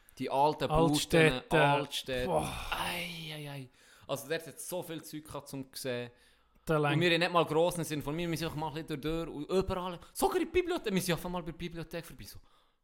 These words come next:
Speaker 1: hure schön, da wollen wir
Speaker 2: Ja.
Speaker 1: rein. Nur weil es so geil hat ausgesehen,
Speaker 2: Ja.
Speaker 1: Bibliothek. Ja, sorry, ist nicht, äh, ist einfach eine Bibliothek, dürfen wir nicht rein. Nur hier ist
Speaker 2: <laughs>
Speaker 1: einfach wirklich Zeug, wo ich muss sagen, wo mir einfach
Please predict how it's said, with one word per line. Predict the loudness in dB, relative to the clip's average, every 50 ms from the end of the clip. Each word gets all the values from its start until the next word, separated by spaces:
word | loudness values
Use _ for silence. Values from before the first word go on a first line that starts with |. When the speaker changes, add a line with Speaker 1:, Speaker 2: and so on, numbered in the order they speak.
| _ 4
Speaker 1:
hure | 10 10 10 10 10 8
schön, | 4 2 2 2 2
da | 2 4
wollen | 4 4 2 2
wir | 4 6
Speaker 2:
Ja. | 8 8 6 6
Speaker 1:
rein. | 2 -4 -12 -18 -18 -18 -18 -16 0
Nur | 2 4 6
weil | 6 6 4 4
es | 0 0
so | 0 0 0 0 -2 0
geil | 2 2 4 4 2 0
hat | -2 -2
ausgesehen, | -6 -10 -8 -8 -4 0 4
Speaker 2:
Ja. | 4 6 4 4
Speaker 1:
Bibliothek. | 2 0 -2 -4 -6 -8 -14 -20 -16 -6
Ja, | 0 4 4 4 4
sorry, | 2 -2 -6 -6 -6 -8 -10
ist | -10 -10
nicht, | -12 -12 -10 -10
äh, | -12 -10 -12
ist | -14 -16 -16
einfach | -16 -14 -12
eine | -12
Bibliothek, | -12 -12 -12 -12 -10 -10 -12 -10 -12
dürfen | -16 -18 -16 -18 -16 -14
wir | -14 -14
nicht | -14 -14 -16
rein. | -8 -4 -4 0 2
Nur | 2 2
hier | 4 2 2 4 4 2 2
ist | 2 0 0
Speaker 2:
<laughs> | 0 2 0 0 -2 -2 -2 -2 -2 -2 -2 -2 -2 -4 0 2
Speaker 1:
einfach | 2 2 2 0 -2 -2 -4
wirklich | -4 -4 -4 -6 -10 -12
Zeug, | -6 -4 -4 -4 -4 -4 -6
wo | -8 -6
ich | -6 -4
muss | -6 -6 -8 -10
sagen, | -6 -4 -4 -4 -4 -6 -8 -10 -10 -12 _ _ _ _ _ _ _ _ _
wo | -6 -4 -2
mir | -2 -2 -2 -4
einfach | -6 -6 -8 -8 -8 -10 -14